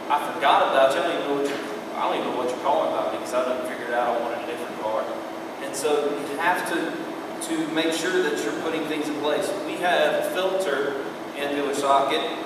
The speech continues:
uh, that's internet traffic and, uh, ch-, web leads, and we have a rule in my department that if fifteen minutes is not answered, it's free for the taking. It means, and I've got hungry B D C members, they, they love to steal people's leads.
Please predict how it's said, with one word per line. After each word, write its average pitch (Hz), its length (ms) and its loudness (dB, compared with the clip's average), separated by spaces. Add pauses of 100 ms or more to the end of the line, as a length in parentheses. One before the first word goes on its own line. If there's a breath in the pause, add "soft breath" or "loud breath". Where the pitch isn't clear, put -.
(480)
uh, 135 300 6
that's - 160 0
internet 143 360 2
traffic 139 380 2
and, 127 400 -2
uh, - 160 -4
ch-, - 140 -6
web 143 240 2
leads, 131 260 0
and - 160 -4
we - 140 -4
have 131 160 0
a 135 160 -2
rule 151 500 2 (320)
in 127 220 -4
my 131 240 2
department 131 560 4
that 131 320 4
if - 160 -4
fifteen 185 440 -2
minutes 151 320 2 (200)
is 151 140 -2
not 147 180 4
answered, 139 400 -2
it's - 140 -6
free - 180 -6
for - 180 -6
the - 60 -8
taking. - 320 -2 (1080)
It - 80 -8
means, - 540 -4 (200)
and 107 80 -4
I've - 140 2
got - 240 4
hungry 127 320 0
B 120 160 -4
D - 60 -6
C - 240 -6
members, - 400 -6
they, - 400 -4
they 120 100 -4
love 587 280 0
to - 60 -4
steal - 320 -6
people's - 360 -8
leads. 110 420 -6